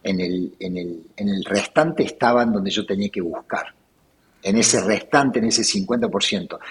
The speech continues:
Entonces me achicó el arco un montón y eso me ayudó enormemente a, a entender para dónde tenía que ir yo en mi vida personal y, y profesional.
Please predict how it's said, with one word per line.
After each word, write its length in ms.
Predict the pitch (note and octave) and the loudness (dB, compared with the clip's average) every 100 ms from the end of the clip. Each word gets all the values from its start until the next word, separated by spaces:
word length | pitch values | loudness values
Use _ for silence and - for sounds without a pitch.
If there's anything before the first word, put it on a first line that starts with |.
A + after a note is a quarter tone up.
| - - - | -18 -14 -4
Entonces 440 | G#2 A#2+ A#2 A#2+ | 0 2 2 2
me 140 | A2+ G#2 | 2 0
achicó 680 | - G2+ - C3 B2+ - - | 0 -2 4 6 6 2 -2
el 180 | G2+ A2 | 0 4
arco 340 | B2+ A#2+ G#2+ | 2 2 0
un 140 | G2 | 0
montón 640 | F2+ E2+ E2+ C3 A2 G#2+ E3+ _ _ _ _ _ | -2 -6 0 4 4 2 -4 _ _ _ _ _
y 100 | G2+ | 2
eso 180 | G#2 A#2 | 4 4
me 140 | G2+ | 2
ayudó 320 | F#2 F#2+ G2+ G#2+ | 2 4 4 4
enormemente 800 | G#2 G2 G2+ G2+ A2 G#2 G#2 | 4 2 2 0 0 0 0
a, 360 | F2 D#2+ E2 E2 _ _ - | -2 -2 -4 -6 _ _ -6
a 160 | F2+ | -4
entender 540 | F#2+ - F#2+ F#2 G2 G#2 | -4 -2 -2 0 -2 2
para 200 | F2+ E2+ | 2 4
dónde 320 | F#2 F#2+ F#2+ | 2 2 -2
tenía 360 | F2 E2+ F#2+ | -6 -8 -8
que 120 | - E2 | -8 -8
ir 160 | F2+ | -8
yo 420 | - F2+ F#2+ F2 - | -4 -2 0 0 -4
en 120 | F2+ | -12
mi 100 | E2+ | -10
vida 460 | E2+ F#2+ F2+ F2 - - - | -8 -6 -4 -6 -8 -18 -8
personal 680 | F2 - F2+ E2+ F#2 F2+ - | -2 2 4 2 0 -2 -6
y, 240 | F#2 E2+ D#2+ | -10 -10 -12
y 80 | F#2+ | -12
profesional. 720 | E2+ D2 - - - D2 - | -10 -8 -4 -4 -4 -8 -12